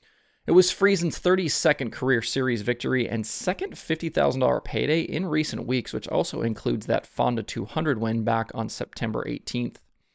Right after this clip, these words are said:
Matt Shepard finished second after leading laps early. Matt Stengel was third, Ryan Godown fourth, and Mike Guler finished fifth. A win on Thursday night plus a sixth in the two hundred was good enough to see Mike Mahaney stretch away a bit from the competition for the championship lead.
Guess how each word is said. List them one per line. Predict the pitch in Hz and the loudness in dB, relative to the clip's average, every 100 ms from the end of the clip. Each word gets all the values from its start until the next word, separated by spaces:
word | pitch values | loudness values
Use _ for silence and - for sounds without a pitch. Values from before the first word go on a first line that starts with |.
| - _ _ _ | -20 _ _ _
Matt | - 196 | 6 6
Shepard | - 190 190 | 8 6 6
finished | 180 165 - | 2 0 2
second | 185 - 165 | 2 2 2
after | 139 156 147 | 2 2 2
leading | 139 151 147 | 2 2 2
laps | 135 131 - - | 2 2 2 0
early. | 147 143 139 | 2 2 2
Matt | 135 135 - | 2 2 0
Stengel | - 139 135 123 | 0 2 4 4
was | 117 - | 2 0
third, | - 135 131 127 | 2 4 4 2
Ryan | - 131 127 117 | 2 4 4 4
Godown | 117 113 113 | 2 2 -2
fourth, | - 117 117 117 - | -2 2 4 4 0
and | 110 | -2
Mike | 110 113 113 | 0 0 -2
Guler | 110 110 107 | -2 0 -2
finished | - - - | -4 -8 -8
fifth. | - 131 123 - - _ _ _ _ _ _ _ | -2 2 2 0 -16 _ _ _ _ _ _ _
A | - | 4
win | 160 240 311 | 8 8 6
on | 269 202 | 4 2
Thursday | - 185 175 160 | 4 6 6 6
night | 135 123 | 4 2
plus | - 151 - | 2 2 2
a | 127 | -2
sixth | 113 - - 190 - - | -2 -2 0 0 -2 -2
in | 139 | 0
the | |
two | 120 - 147 | 0 2 2
hundred | 127 135 127 117 | 2 2 4 2
was | 113 | 2
good | 104 156 | 0 0
enough | 170 139 - | 2 0 0
to | |
see | 120 127 | -6 -2
Mike | 113 117 139 | 2 2 2
Mahaney | - 135 151 170 156 113 | 0 0 2 2 0 0
stretch | 131 120 | 0 2
away | 113 113 | 2 2
a | 113 | 2
bit | 107 131 135 - | 0 0 0 0
from | 135 127 | -2 -2
the | |
competition | - 120 110 104 - 123 - 110 | -2 -2 -2 -4 -4 -4 -4 -6
for | 113 | -6
the | 107 | -6
championship | - 113 110 107 - - | -4 -4 -4 -6 -6 -6
lead. | 110 113 113 | -2 -2 -2